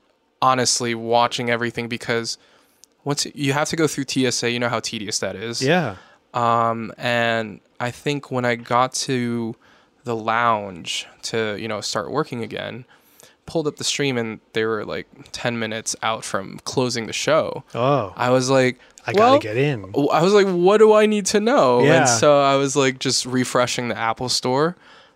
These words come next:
Speaker 1: And once it went live, I just went to the fourteen inch MacBook Pro. I was like, 'cause that's,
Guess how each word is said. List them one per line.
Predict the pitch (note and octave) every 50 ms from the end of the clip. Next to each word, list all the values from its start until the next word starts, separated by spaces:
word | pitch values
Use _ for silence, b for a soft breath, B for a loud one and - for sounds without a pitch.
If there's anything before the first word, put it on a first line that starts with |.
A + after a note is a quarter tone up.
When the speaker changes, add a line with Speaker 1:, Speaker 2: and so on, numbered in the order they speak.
| b _ -
Speaker 1:
And | - B2+ B2 A#2+ A#2 A#2 A#2 A2+ A2+ A2 A2+ A#2
once | A2+ A2+ A2+ A2+ - A#2+
it | A2+ -
went | B2+ A#2+ A2+ A2 F#2+ G2+
live, | G#2+ A2 A#2 A#2+ A#2+ B2 C3+ C#3 C#3 B B B B B B B B B -
I | - A#2+ A#2
just | A2 A#2+ A2+ -
went | A#2 A2+ G#2+ -
to | - G#2+
the | A2
fourteen | A2+ - - B2+ B2 - - B2 A#2+
inch | A#2 A2+ - -
MacBook | A2 A2 A2 - - - - -
Pro. | - - B2+ E3 G3+
I | G3 B2+ A#2+
was | A#2+ A#2
like, | B2 A#2 A2+
'cause | - B2 A2
that's, | - A#2 A2+ - - -